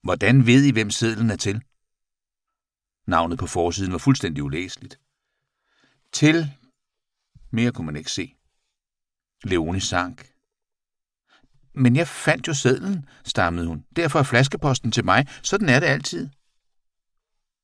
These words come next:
Hun tog igen den hemmelige besked ud af Max' hånd. "Du er den næste." Hun prikkede med pegefingeren på papiret. "Det brev er garanteret skrevet til mig,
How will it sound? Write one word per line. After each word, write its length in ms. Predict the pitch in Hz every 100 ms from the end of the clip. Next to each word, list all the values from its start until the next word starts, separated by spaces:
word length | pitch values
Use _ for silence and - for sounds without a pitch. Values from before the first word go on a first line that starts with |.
| _ _ _ _ _ _ _
Hun 100 | 92
tog 200 | - 82
igen 220 | 76 95
den 120 | 98
hemmelige 360 | 85 87 98 87
besked 340 | 76 - 92
ud 120 | 82
af 60 | 82
Max' 320 | 78 78 -
hånd. 180 | 85 80 _ _ _ _ _ _ _ _ _ _ _ _ _ -
"Du 140 | 147
er 180 | 143 123
den 320 | 127 113 110
næste." 420 | 107 147 - 208 - _ _ _ _ _ _ _ _ _
Hun 340 | _ - - 98
prikkede 340 | - 90 95
med 100 | 87
pegefingeren 560 | 76 85 92 104 92 87
på 80 | -
papiret. 500 | 82 - 95 87 90 _ _ _ _ _ _ _ _
"Det 140 | - 147
brev 200 | 151 143
er 40 |
garanteret 500 | 139 117 113 165 147
skrevet 320 | 127 127 156
til 100 | 139
mig, 280 | 95 90 139